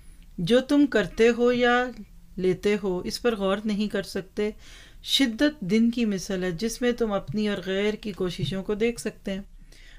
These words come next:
और ये जुमला सुनते वक्त याद रखिए, उस वक्त की बातें जब रातों को बल्ब ट्यूबें नहीं होती थी कि रात भी दिन की तरह ही हो। मतलब ये कि रात के अंधेरे में इंसान को अपने ही काम नहीं दिखते, लेकिन जब तकलीफ़ें आती हैं तो वो रोज़े रोशन की तरह होती हैं,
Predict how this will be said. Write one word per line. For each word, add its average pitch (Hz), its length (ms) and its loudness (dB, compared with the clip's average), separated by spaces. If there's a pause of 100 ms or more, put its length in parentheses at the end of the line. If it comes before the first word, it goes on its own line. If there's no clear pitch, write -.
(140)
और 196 180 2
ये 208 160 2
जुमला 190 320 0
सुनते 190 300 -4
वक्त 180 140 -4
याद 180 200 0
रखिए, 202 300 -2
उस 196 160 0
वक्त 196 180 -4
की 208 120 -8
बातें 175 360 -4
जब 185 160 -6
रातों 180 320 -4
को 196 160 -4
बल्ब 180 300 -4
ट्यूबें 175 300 -2
नहीं 202 180 0
होती 208 260 -4
थी 214 140 -6
कि 208 120 0
रात 190 320 0
भी 214 120 -2
दिन 202 200 -2
की 220 140 -4
तरह 202 160 -8
ही 202 120 -4
हो। 196 200 -6 (320)
मतलब 247 320 0
ये 302 100 2
कि 302 120 -2
रात 233 260 4
के 269 100 -2
अंधेरे 214 440 2
में 233 160 0
इंसान 190 440 -2
को 180 140 -6
अपने 196 280 -2
ही 226 140 0
काम 185 240 -2
नहीं 202 240 0
दिखते, 202 380 -6 (1000)
लेकिन 196 340 -2
जब 190 240 -2
तकलीफ़ें 196 500 -2
आती 208 300 -2
हैं 208 120 -4
तो 214 100 -4
वो 214 100 0 (320)
रोज़े 180 320 0
रोशन 190 340 -2
की 220 120 -8
तरह 214 260 0
होती 196 360 -4
हैं, 233 140 0